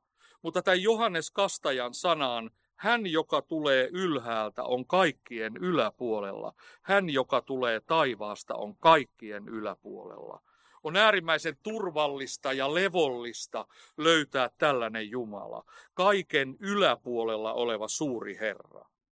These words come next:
Sen takia mä haluan kysyä tänään, miksi me ponnistellaan niin paljon? Miksi me yritetään niin paljon? Miksi me yritetään tehdä Jeesuksesta suuri ja itsestämme pieni,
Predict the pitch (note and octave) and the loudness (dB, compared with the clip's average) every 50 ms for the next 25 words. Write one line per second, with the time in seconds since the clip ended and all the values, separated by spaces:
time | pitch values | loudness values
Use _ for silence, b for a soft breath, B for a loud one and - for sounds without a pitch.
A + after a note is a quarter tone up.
0 | _ _ _ _ - - - G3 F#3+ F3 F3+ D3+ - - D3 C#3 C#3+ C3 C3+ C#3 | _ _ _ _ -4 2 4 4 6 4 2 0 0 0 -2 -2 -2 -4 -4 -4
1 | C3+ B2+ B2+ - - F3+ D#3 - C3 A#2+ A2 G#2+ - _ _ C3+ B2 A#2 A2 G#2+ | -4 -6 -8 -6 -6 -6 -6 -6 -6 -6 -8 -8 -10 _ _ -4 -4 -2 -4 -8
2 | G#2+ G#2+ A2 - _ _ _ _ _ _ _ F3 A3+ B3 - - - - D3 C3+ | -12 -12 -14 -16 _ _ _ _ _ _ _ -4 -4 -4 -2 -4 -4 -2 -2 0
3 | C3 B2+ C3 C3 - - E3+ E3 D3+ C3+ A#2+ A2+ G#2+ - - - - A2 G2+ G2+ | 2 2 0 0 0 0 2 2 2 0 -4 -8 -10 -10 -12 -10 -8 -8 -8 -8
4 | G#2 G#2 G2+ G#2+ G#2 G#2+ G#2+ G#2 F#2+ - _ - A2 G#2+ G#2+ G#2+ A2 A2 - - | -10 -10 -10 -10 -10 -12 -16 -20 -20 -12 _ -8 -8 -8 -10 -14 -18 -20 -20 -20
5 | b b b b b b _ G3+ A3+ A3 - - - G3+ F3 F3+ F3 E3+ A3 A3 | b b b b b b _ -4 -4 -4 -2 -4 -2 -2 0 0 0 0 0 -2
6 | A3+ G#3 G#3 F#3+ D#3 - C#3+ A#2+ - - B2+ A#2+ A#2 A2+ A2+ A#2 A#2 A#2 G#2+ G2+ | 0 0 0 0 0 0 -2 -2 0 0 2 2 2 0 -2 -4 -6 -8 -8 -6
7 | - - B2 A#2 G#2+ G2+ G2+ G#2 - A2 A2 - B B B B B B B - | -4 -2 0 0 0 -2 -6 -10 -12 -14 -16 -16 B B B B B B B -6
8 | A3 A#3+ - - - A#3 G3 G3 G3 G#3 G#3+ G3+ F#3 F#3 E3 - G3 E3+ E3 D#3+ | -6 -6 -4 -6 -4 -2 0 2 2 2 0 -2 -4 -4 -4 0 0 0 0 0
9 | - - A3+ A#3+ G3+ F#3+ D#3+ D#3 C#3+ C#3+ C#3+ F3+ G3+ G#3+ G3 D#3+ - - C3 - | 0 -2 -2 0 -2 -2 -2 -2 -2 -2 0 2 2 2 2 2 -2 -4 -8 -10
10 | - - C3 - - - C3+ B2+ - - F#3+ G#3 F#3+ D#3 C3 B2 A#2+ A#2 B B | -6 -6 -6 -6 -4 -6 -6 -6 -4 -4 -4 -2 -2 -2 -2 -2 -2 -4 B B
11 | B B B B _ C#3 C#3 - F#3 G3 G3+ - - - D3+ - - - B2 A#2 | B B B B _ -2 0 0 2 0 0 0 0 0 0 0 0 -2 -4 -2
12 | B2 A#2+ - - - F#3+ F#3 D3+ B2 A2+ G#2+ A2 G#2 | -4 -6 -8 -6 -4 -2 0 2 2 0 -2 -6 -14